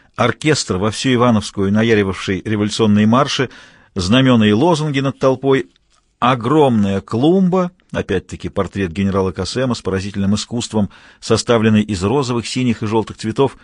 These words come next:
и с безопасностью обстояло как нельзя лучше. Здесь, в гнезде промышленного пролетариата, как оказалось, был расквартирован народогвардейский батальон усиленного состава, и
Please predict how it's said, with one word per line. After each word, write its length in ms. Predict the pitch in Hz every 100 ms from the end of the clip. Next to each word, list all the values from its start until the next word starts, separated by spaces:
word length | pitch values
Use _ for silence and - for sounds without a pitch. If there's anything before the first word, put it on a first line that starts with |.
| _ _ _ _ _ _ _ _ _ _ -
и 100 | 127
с 80 | 160
безопасностью 880 | 214 233 226 185 151 151 - 147
обстояло 460 | 123 - 127 135 180
как 160 | 156 -
нельзя 260 | 113 120
лучше. 420 | 139 95 - 95 95 _ _ _ _ _ _ _ _
Здесь, 580 | 107 92 117 185 - -
в 120 | 117 98
гнезде 380 | 120 107 110
промышленного 580 | 117 113 113 107 101 101
пролетариата, 720 | 92 101 92 104 135 156 120 - - - _ _ _ _ _
как 220 | - 113
оказалось, 480 | 104 113 113 123 98
был 220 | 101 123
расквартирован 800 | 113 113 - 113 104 120 110 104
народогвардейский 840 | 110 113 98 95 107 101 107 - 101
батальон 460 | 101 110 107 110
усиленного 400 | 101 110 101 98
состава, 500 | - 101 - 151 143 - - _ _
и 260 | - -